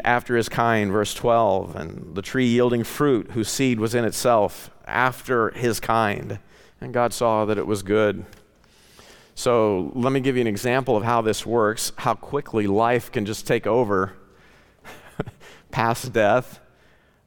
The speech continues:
Uh, have you ever considered the miracle of corn?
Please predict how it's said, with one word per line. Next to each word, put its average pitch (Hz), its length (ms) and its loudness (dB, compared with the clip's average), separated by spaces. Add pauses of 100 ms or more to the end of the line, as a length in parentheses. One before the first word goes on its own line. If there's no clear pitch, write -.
(100)
Uh, 85 200 -10
have 123 200 0
you 127 140 2
ever 139 240 2
considered 123 840 0
the 110 140 -2
miracle 120 460 0
of 98 100 -2
corn? 110 580 0